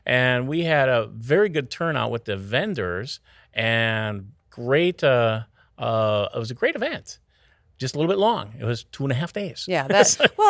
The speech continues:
Speaker 2: that's
Speaker 1: and
Speaker 2: what
Speaker 1: that
Speaker 2: I'm
Speaker 1: was,
Speaker 2: saying. And,
Speaker 1: and
Speaker 2: and
Speaker 1: we're
Speaker 2: I
Speaker 1: not doing that again.
Speaker 2: you, and you heard me talk about that earlier as you've been here, uh, on the recording day for the O B B M network here at the Trade Group in Carrollton, Texas, on the showroom floor.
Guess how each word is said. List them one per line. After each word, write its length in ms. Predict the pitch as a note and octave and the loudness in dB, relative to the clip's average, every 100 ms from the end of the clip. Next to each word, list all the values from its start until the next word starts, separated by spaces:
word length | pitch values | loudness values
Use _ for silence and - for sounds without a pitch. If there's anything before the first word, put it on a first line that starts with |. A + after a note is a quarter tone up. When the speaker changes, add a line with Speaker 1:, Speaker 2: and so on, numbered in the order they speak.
| G4 | 6
Speaker 2:
that's 140 | B4 | 6
Speaker 1:
and 100 | B3+ | 6
Speaker 2:
what 40 | |
Speaker 1:
that 60 | C#4 | 8
Speaker 2:
I'm 60 | G#3+ | 8
Speaker 1:
was, 100 | G#3 | 8
Speaker 2:
saying. 260 | F3 F3 | 4 4
And, 140 | G3+ A#3+ | 2 4
Speaker 1:
and 80 | |
Speaker 2:
and 80 | F3 | 8
Speaker 1:
we're 120 | F#3+ | 10
Speaker 2:
I 20 | A3 | 10
Speaker 1:
not 160 | A#3+ | 8
doing 180 | A3+ A#3 | 10 8
that 160 | G#3+ E3+ | 8 6
again. 240 | C3+ G#2+ | 4 0
Speaker 2:
you, 80 | A2+ | 2
and 160 | G#3+ A3 | 4 4
you 100 | A3+ | 2
heard 140 | B3 | -2
me 100 | G#3+ | -4
talk 200 | G3+ F#3 | -4 -4
about 200 | F3+ E3+ | 0 0
that 160 | E3 D#3 | 2 2
earlier 480 | C#3+ E3 F#3 F3+ D#3+ | 4 2 2 2 2
as 180 | D#3 D#3+ | 0 -2
you've 120 | D3+ | -4
been 120 | D#3+ | -4
here, 340 | F3 F#3+ F3+ | -4 -4 -2
uh, 220 | E3 C#3+ - | 0 0 0
on 220 | E3+ D#3+ | -2 -2
the 160 | D3+ B2+ | -6 -6
recording 440 | D#3+ - F3+ E3 | -8 -2 -2 0
day 480 | D#3+ D#3+ C#3 C3 D#3 | 2 4 2 -2 -6
for 140 | D3 E3 | -6 -4
the 120 | D3+ | -2
O 40 | C#3+ | -4
B 120 | C#3+ | -4
B 140 | C#3+ | -6
M 120 | C3+ | -6
network 380 | C#3+ D3+ B2 C#3 | -4 -4 -6 -8
here 180 | - D3+ | -8 -6
at 140 | C3+ | -6
the 80 | - | -8
Trade 300 | - F3 E3+ | -8 -4 -4
Group 320 | C#3+ D3 D3 | -6 -6 -6
in 200 | - C#3+ | -6 -8
Carrollton, 440 | C#3+ E3 D3+ D3+ D3 | -6 -8 -10 -10 -6
Texas, 340 | D#3 E3 C#3+ | -6 -6 -12
on 60 | C3+ | -12
the 60 | |
showroom 420 | D3 D3 C3+ B2+ C3+ | -8 -6 -6 -8 -8
floor. 360 | D#3 D3+ C3 | -4 -2 -2